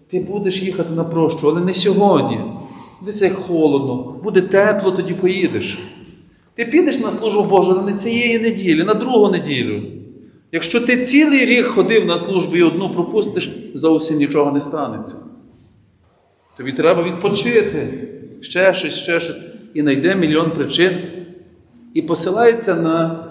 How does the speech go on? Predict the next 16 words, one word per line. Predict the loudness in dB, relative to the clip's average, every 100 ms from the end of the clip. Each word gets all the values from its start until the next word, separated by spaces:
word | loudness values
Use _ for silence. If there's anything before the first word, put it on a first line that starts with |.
| -8
речі, | 0 0 2 -2
які | 0 -2
нам | 2 2 2 -4 -8 -8 0
реально | 2 2 0 -4 -10 -14 -12
потрібно, | -10 -4 0 0 0
бо | -2
треба | 0 2 2 0
і | -2
їсти, | -2 -2 0 2
і |
відпочивати, | 0 0 -4 -6 -4 0 0 0 0
і | -2 -2
все | -4 -4
інше. | -6 -6 -6 -8
Це | -8
правда. | -2 2 2 2 -4 -8